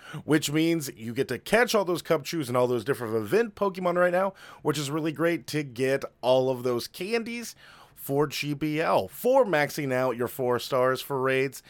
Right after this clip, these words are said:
and all the different things, 'cause, hey, there's Raid Hour tomorrow. Here's a tip for next week's Raid Hour. It is double evolving X P.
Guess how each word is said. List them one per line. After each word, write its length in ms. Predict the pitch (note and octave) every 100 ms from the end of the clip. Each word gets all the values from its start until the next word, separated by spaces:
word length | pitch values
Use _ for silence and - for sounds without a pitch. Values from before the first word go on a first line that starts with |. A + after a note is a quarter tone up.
| - - -
and 180 | C#3+
all 220 | C3+ A#2+ A#2+
the 80 |
different 280 | B2+ C3 C#3
things, 200 | D#3 E3
'cause, 120 | C#3+
hey, 300 | C3+ F#3 - _ -
there's 240 | A2 A2
Raid 300 | A2+ A#2 D#3+
Hour 260 | C#3 A2+ G#2+
tomorrow. 460 | G#2 G2+ G2 F#2 - _ _ -
Here's 240 | A#3 G#3+
a 80 | A#3
tip 240 | A3+ A#3
for 180 | - G#3
next 600 | F#3 D#3 D#3 A#3+ - -
week's 480 | C#3+ B2 G#2 - -
Raid 260 | A2+ G#2+ G#2
Hour. 380 | G#2 G#2 B2+ - - -
It 80 | D#3+
is 160 | C3
double 580 | G#2+ D3 D#3 G3 F3+ D#3
evolving 640 | D3 A#2+ C3+ G#3 A3 C3+
X 220 | G#2 G#2 -
P. 260 | B2+ F2